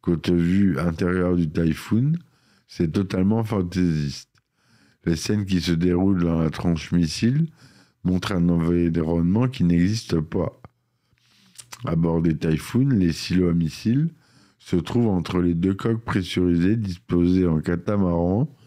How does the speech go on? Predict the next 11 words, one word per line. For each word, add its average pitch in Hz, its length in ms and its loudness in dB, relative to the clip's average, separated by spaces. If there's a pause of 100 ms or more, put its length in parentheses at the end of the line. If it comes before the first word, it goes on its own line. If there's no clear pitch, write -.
(500)
sous - 220 -4
la 85 140 2
coque 113 280 -4
externe. 73 720 -2 (720)
Les 87 160 0
silos 98 380 0
sont 85 380 -2
donc 80 320 0 (320)
hors 110 260 0
de 101 100 2
vue. 73 480 -4